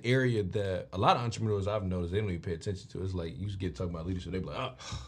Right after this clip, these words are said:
Speaker 2: gosh.
Speaker 1: until they get to, like, I feel like the, the multiple, like, I feel like you can potentially get to six figures without leadership. But multiple six, seven, multiple seven is where you realize that's a,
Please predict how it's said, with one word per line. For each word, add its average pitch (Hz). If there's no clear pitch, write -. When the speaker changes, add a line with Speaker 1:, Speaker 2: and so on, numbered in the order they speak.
Speaker 2:
gosh. -
Speaker 1:
until 190
they 151
get 147
to, 139
like, 147
I 220
feel 233
like 147
the, 131
the 131
multiple, 160
like, 139
I 175
feel 247
like 165
you 151
can 131
potentially 135
get 123
to 104
six -
figures 82
without 82
leadership. -
But 110
multiple 165
six, 139
seven, 120
multiple 127
seven 120
is 92
where 101
you 101
realize 85
that's 110
a, 95